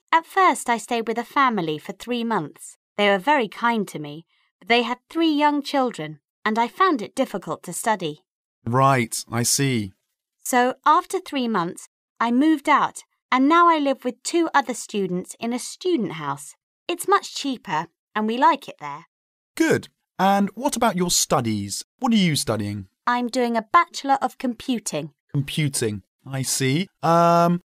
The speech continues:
Speaker 2: apart from the language difficulties, if you can separate them, how have you found the course?
Speaker 1: Okay, but
Speaker 2: Yes, go on.
Speaker 1: Well, the main difficulty for me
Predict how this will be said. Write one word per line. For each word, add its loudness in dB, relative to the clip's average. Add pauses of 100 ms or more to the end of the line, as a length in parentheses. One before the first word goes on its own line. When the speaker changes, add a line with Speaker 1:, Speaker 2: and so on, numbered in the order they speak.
(140)
Speaker 2:
apart 2
from 4
the 6
language 2
difficulties, -2 (180)
if 0
you 0
can 0
separate 0
them, -6 (100)
how 2
have 2
you 4
found 0
the 0
course? -4 (260)
Speaker 1:
Okay, 0 (260)
but 4 (300)
Speaker 2:
Yes, 2
go 2
on. 2 (280)
Speaker 1:
Well, 4 (240)
the 4
main 6
difficulty -4
for -8
me -6